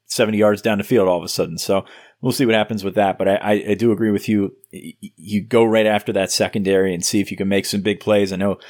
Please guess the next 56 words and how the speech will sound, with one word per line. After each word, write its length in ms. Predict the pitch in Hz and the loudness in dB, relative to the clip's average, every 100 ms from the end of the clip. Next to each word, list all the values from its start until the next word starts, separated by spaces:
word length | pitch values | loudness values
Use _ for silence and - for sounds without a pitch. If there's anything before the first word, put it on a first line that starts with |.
| - - | -20 -6
uh, 200 | 98 95 | -2 0
the, 180 | 90 101 - | 0 -2 0
the 100 | 101 | 0
weather 240 | 98 101 | 2 2
is 80 | 101 | 0
gonna 160 | 107 95 | -2 -2
factor 400 | 104 95 - 104 | 0 -2 -2 -2
in, 160 | 127 | 0
but 100 | 110 | 0
at 80 | 92 | -2
the 60 | - | -2
same 260 | - 101 | -4 -4
time, 320 | - 107 110 | -2 -2 0
you, 140 | 98 98 | -2 -4
you 180 | 113 104 | -4 -2
wanna 160 | 98 | -2
pick 320 | 85 - - | -4 -8 -8
your 80 | 104 | -8
spots 460 | - 98 95 107 - | -6 -2 -2 -2 -4
and 200 | 92 85 - _ - | -8 -10 -20 _ -4
make 220 | 107 - | -2 2
those 200 | 110 101 | 0 2
safe 280 | 110 104 - | 0 0 0
throws 420 | 101 113 147 113 | 2 2 2 -2
and, 200 | 98 - - _ | -4 -6 -14 _
you 80 | 101 | -4
know, 200 | 110 143 - - | -2 -2 -8 -18
try 340 | - - 123 | -12 -6 -4
and 120 | 127 | -4
keep 220 | 113 135 - | -2 -2 -2
the 60 | |
ball 540 | 107 113 120 123 117 _ _ _ | 0 4 4 2 0 _ _ _
to 120 | 127 | 0
the 120 | 110 | 2
outside, 380 | 113 117 - 78 | 0 0 -4 -4
keep 180 | - 123 | -2 0
it 60 | |
away 140 | 110 113 | 2 2
from 220 | - 113 | 0 -6
the 60 | 95 | -2
defense. 440 | 104 - 92 - | -2 0 -4 -4
And 180 | 92 87 | -6 -4
I 80 | 101 | 0
know 120 | 107 | 0
that's 160 | 104 | 0
been 80 | 113 | -2
a 60 | 101 | -2
struggle 280 | - 107 104 | 0 0 0
for 140 | 107 | -2
Sean 220 | - 110 | -2 -2
Clifford, 460 | 107 135 160 156 139 - - - | 0 0 2 0 -2 -14 -20 -2
um, 240 | 98 95 | -2 -2
which 400 | - 120 123 139 | -6 -8 -2 -2
is 100 | 117 | -2
funny 240 | - 156 98 | -2 -2 0
because 340 | 95 107 87 | -2 -4 -6